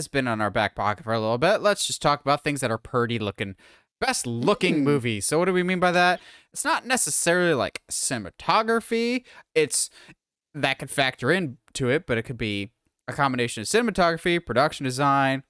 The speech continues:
Speaker 1: cool shots in the movie. Just overall, what are some movies that were just like,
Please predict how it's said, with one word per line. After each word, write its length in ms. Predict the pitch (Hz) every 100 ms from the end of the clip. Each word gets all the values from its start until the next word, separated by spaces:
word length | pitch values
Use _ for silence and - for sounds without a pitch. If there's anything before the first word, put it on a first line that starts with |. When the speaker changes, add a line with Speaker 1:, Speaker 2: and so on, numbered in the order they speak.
| -
Speaker 1:
cool 260 | - 139
shots 540 | - - 160 147 - 151
in 100 | 143
the 80 |
movie. 420 | 127 131 127 123 123
Just 240 | 120 - - - - _ _ _
overall, 800 | 220 339 330 294 269 247 240 220 _ _ 127
what 180 | 160 247
are 80 | 226
some 220 | - 120 120
movies 340 | 139 139 135
that 80 | 127
were 120 | 110
just 160 | 113 120
like, 180 | 113